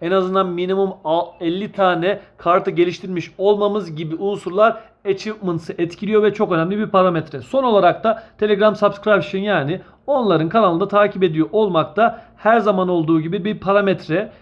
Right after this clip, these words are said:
Withdrawal'a geldiğimde ekstra bir şey görmüyorum. Ton cüzdanını zaten bağlamışım ama aşağıda önemli bir şey var. "More opportunities will be available soon." diyor. Yani yeni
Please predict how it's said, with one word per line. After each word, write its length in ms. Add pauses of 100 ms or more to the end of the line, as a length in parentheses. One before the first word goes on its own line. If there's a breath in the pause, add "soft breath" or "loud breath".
(100)
Withdrawal'a 480
geldiğimde 600
ekstra 420
bir 40
şey 160
görmüyorum. 540 (380 soft breath)
Ton 220
cüzdanını 400
zaten 360
bağlamışım 440
ama 260 (100)
aşağıda 340
önemli 260
bir 60
şey 180
var. 140 (340 loud breath)
"More 380
opportunities 1080 (180)
will 320
be 280
available 360
soon." 460
diyor. 140
Yani 480 (320 loud breath)
yeni 640